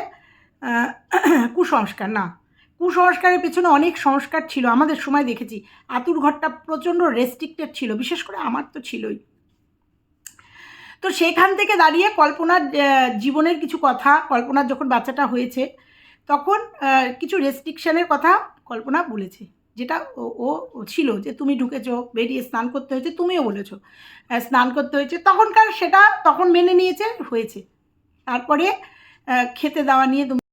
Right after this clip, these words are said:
পটল ভাজা দিয়ে ভাত দিয়েছে। হ্যাঁ, তখনকার দিনে যেটা, আহ, কল্পনা বলেছে না, পেঁয়াজ ভাজা,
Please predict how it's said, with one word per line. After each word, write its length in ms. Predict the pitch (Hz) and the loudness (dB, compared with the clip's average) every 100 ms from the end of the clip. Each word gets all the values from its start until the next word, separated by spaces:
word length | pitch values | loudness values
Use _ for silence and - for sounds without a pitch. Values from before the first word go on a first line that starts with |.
| _ _ _ - | _ _ _ -2
পটল 120 | 330 | 2
ভাজা 240 | 294 302 | 4 4
দিয়ে 160 | 302 294 | 2 0
ভাত 260 | 240 254 | 0 -2
দিয়েছে। 360 | 254 294 294 294 | 0 0 0 0
হ্যাঁ, 200 | 254 262 | 2 2
তখনকার 440 | 262 254 311 311 269 | 0 0 0 0 0
দিনে 200 | 311 311 | 2 2
যেটা, 240 | 277 294 | 2 2
আহ, 300 | 285 262 247 | 2 2 0
কল্পনা 320 | 254 254 285 | 0 -2 -2
বলেছে 340 | 269 254 254 311 | 0 -2 -2 -2
না, 280 | 381 226 - | -2 -2 -6
পেঁয়াজ 300 | 277 262 247 | -2 -2 0
ভাজা, 420 | 233 226 240 | -2 0 0